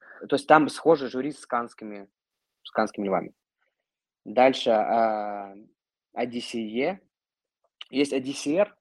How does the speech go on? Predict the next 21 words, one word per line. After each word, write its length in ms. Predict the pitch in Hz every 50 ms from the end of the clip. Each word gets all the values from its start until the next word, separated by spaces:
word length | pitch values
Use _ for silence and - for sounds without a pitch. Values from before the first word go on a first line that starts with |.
| _ _ -
это 220 | - - 120 117
российский, 480 | 120 120 - - 135 - - - 101 98
да, 500 | 110 127 139 127 113 98 95 98 85 - - _ _ -
филиал. 420 | - 117 113 107 98 92 98 - _ _ _ _ _ _ _ _ _ -
А, 280 | 104 104 104 101 101 101
и 80 | 110
если 200 | 120 131 131 135
ты 100 | 120 120
побеждаешь 540 | 117 113 120 117 117 120 113 110 104 - -
в 40 | 110
Одиссее, 560 | 110 107 107 - - 123 131 160 190 196 190
то 360 | 196 _ 113 113 113 113 107
твой 300 | - _ - 123 135 131
ролик 360 | 123 123 135 139 127 123 - -
может 320 | 110 110 113 117 117 113 - _ _ _ _
прибу-, 340 | 107 107 104 110 107 107 - - _ _ _ _ _
в 140 | 101 107 110
Одиссее, 360 | 110 107 104 - 120 113 104
раз 120 | 104 - -
ты 60 | -
побеждаешь, 480 | 107 107 107 113 139 175 185 180 -